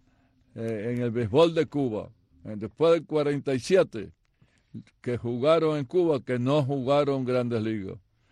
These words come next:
Ese señor Jesús Alú es, no sé quién es, pero, ah, recuérdense que fue del se-,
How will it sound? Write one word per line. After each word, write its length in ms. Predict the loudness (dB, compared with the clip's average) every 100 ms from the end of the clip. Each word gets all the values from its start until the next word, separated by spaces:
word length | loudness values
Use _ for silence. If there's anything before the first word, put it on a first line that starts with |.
| _ -4
Ese 240 | -2 -2
señor 520 | 0 0 4 2 2 -6
Jesús 440 | -6 -4 -2 0
Alú 400 | 0 2 2 4 4
es, 200 | 2 -2
no 320 | -8 -6 -4
sé 200 | -2 -2
quién 220 | -2 -2
es, 200 | -2 -6 _ _ _ _ _ _ -12
pero, 320 | -8 -6 -6 -8
ah, 140 | -8
recuérdense 760 | -8 0 2 4 0 -4 -8 -10 _ _ _ _ _ _
que 100 | -18
fue 300 | -12 0 2
del 180 | 2 -2
se-, 320 | -2 -10 -10